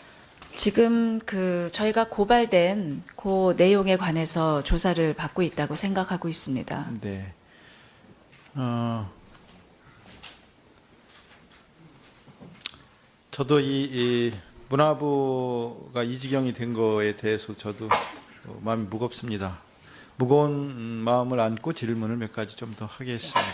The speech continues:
Speaker 2: 어, 유진영 장관은 블랙리스트를 퇴임 전에 봤다고 하고,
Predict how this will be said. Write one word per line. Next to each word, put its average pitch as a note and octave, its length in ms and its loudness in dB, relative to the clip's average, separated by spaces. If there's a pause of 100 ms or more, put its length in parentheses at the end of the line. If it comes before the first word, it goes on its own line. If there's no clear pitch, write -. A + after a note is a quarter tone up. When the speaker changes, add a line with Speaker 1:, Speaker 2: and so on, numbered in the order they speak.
(1300)
Speaker 2:
어, A2+ 640 -6
유진영 F3+ 380 6
장관은 D3+ 880 2
블랙리스트를 B2 1200 -2 (140)
퇴임 C#3+ 240 -4
전에 A2 240 -2
봤다고 G2 500 -4
하고, G2+ 420 -6